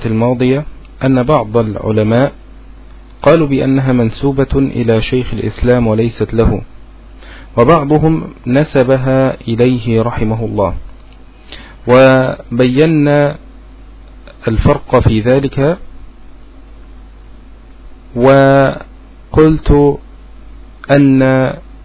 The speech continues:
الراجح في هذا الأمر من بيان أهل العلم في هذه المسألة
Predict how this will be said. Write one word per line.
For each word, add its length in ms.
الراجح 600
في 340
هذا 480
الأمر 400
من 300
بيان 340
أهل 300
العلم 600
في 220
هذه 300
المسألة 580